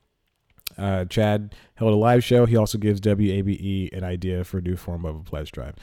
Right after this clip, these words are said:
And I believe that is the episode where I was only planning on doing the live show and ended up talking about tw-, for twenty minutes about a pledge drive <laughs> idea I had, uh, he-, being held at,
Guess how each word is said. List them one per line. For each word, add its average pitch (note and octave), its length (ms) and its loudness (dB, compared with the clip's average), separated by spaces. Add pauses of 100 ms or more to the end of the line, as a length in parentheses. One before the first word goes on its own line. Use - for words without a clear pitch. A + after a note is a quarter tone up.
(260)
And A#2 80 2
I - 40 2
believe D#3 240 6
that D3 140 6
is C3 100 4
the A#2+ 100 4
episode G#2 500 2
where G2 680 0 (120)
I G#2 320 -2
was A2 380 -2
only C3 200 2
planning A#2+ 280 0
on G#2+ 120 0
doing G#2+ 160 2
the G#2+ 80 2
live F#2+ 220 0
show G2 220 0
and G#2 160 -4
ended G#2+ 160 0
up G2+ 80 -2
talking G2+ 220 -2
about F#2+ 240 -4
tw-, - 220 -8
for A#2+ 140 0
twenty G#2 220 0
minutes F#2 220 -8
about G2 200 -2
a G2 40 -4
pledge F#2+ 280 -6
drive A2 400 0
<laughs> - 40 -10
idea F#2+ 280 -4
I F2 40 -6
had, F2+ 300 -8 (500)
uh, F2+ 320 -4 (340)
he-, A#2+ 80 -2
being G#2+ 260 -2
held G2+ 280 -2
at, F#2 320 -6